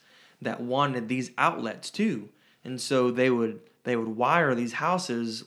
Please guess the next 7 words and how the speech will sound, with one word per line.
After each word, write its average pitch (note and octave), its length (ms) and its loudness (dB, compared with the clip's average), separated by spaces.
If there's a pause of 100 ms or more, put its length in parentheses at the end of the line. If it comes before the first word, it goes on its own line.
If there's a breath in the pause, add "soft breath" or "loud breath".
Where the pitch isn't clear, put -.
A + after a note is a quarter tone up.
with A#2+ 240 -4
these A#2+ 240 -4
outlets. - 640 -8 (720 soft breath)
And A#2 840 -4 (720)
they B2 180 -2
told E3+ 440 0
them, A2+ 360 -4